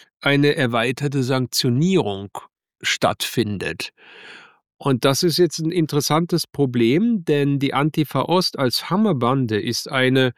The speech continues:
Personengruppe, die wir hier strafrechtlich in Ungarn identifiziert haben. Aber über den Weg der Unterstützer ist die Frage, wie weit werden die U-S-Sanktionen gehen? Und wenn ich daran denke, wie oft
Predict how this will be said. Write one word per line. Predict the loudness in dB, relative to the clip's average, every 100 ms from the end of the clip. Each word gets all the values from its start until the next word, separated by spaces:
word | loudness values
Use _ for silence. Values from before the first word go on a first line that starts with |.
| -14 -20 _ _
Personengruppe, | 0 2 2 2 2 -2 0 0 2 0
die | 2 -2
wir | 0
hier | 0
strafrechtlich | -2 -2 0 0 0 -2 -2 0 -2
in | 0 2
Ungarn | 2 2 0
identifiziert | 2 2 0 -4 -4 2 2 2 2
haben. | 2 2 -2 -10 -20 -20 -20 -20 _ _ _
Aber | 0 2
über | 2 2
den | 2 2
Weg | 0 0
der | -2
Unterstützer | 0 0 -4 0 -2 0 0 2 0 -6
ist | -6 -4 -2 -4
die |
Frage, | -2 0 2 0 -2
wie | -2
weit | 0 0
werden | 2 0 0
die | -4
U-S-Sanktionen | 0 0 0 0 -2 -2 -2 0 0 0
gehen? | 2 2 2 -4 -8
Und | -4 0
wenn | 0
ich | 0
daran | 0 0 2
denke, | 2 4 0 2
wie | 2 2
oft | 2 0